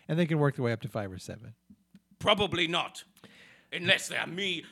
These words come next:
Speaker 2: the god of fire.
Speaker 1: <laughs> Now, those listening to us don't know, we were speaking metaphorically.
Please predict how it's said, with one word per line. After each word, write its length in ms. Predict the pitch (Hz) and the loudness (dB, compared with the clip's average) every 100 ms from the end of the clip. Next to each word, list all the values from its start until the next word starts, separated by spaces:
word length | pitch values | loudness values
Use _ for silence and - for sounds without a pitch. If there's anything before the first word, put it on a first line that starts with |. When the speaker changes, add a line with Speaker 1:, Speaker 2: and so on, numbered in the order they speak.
| - | -8
Speaker 2:
the 140 | 165 - | -8 -6
god 260 | 214 185 165 | -4 -4 -4
of 120 | 131 | -8
fire. 680 | - 170 165 147 131 127 131 - - - - - _ _ - | -6 0 2 2 2 0 -4 -8 -16 -20 -20 -20 _ _ -14
Speaker 1:
<laughs> 100 | 277 - - - | -12 -12 -14 -6
Now, 140 | - 135 | 4 8
those 200 | 147 131 | 8 8
listening 280 | 190 233 165 | 6 4 2
to 100 | 143 | 4
us 80 | 120 | 4
don't 220 | 143 117 | 0 0
know, 400 | 131 156 101 92 - - _ _ _ | 4 4 4 -2 -8 -20 _ _ _
we 220 | 117 151 165 | 4 6 6
were 120 | 113 | 4
speaking 560 | - 117 101 101 95 - | 0 -6 -6 -8 -10 -8
metaphorically. 2250 | 104 107 98 90 - 131 175 247 185 - 135 131 123 117 113 107 98 95 95 95 95 | -4 0 0 -2 -2 10 12 12 12 10 4 6 6 6 4 2 0 -4 -6 -10 -12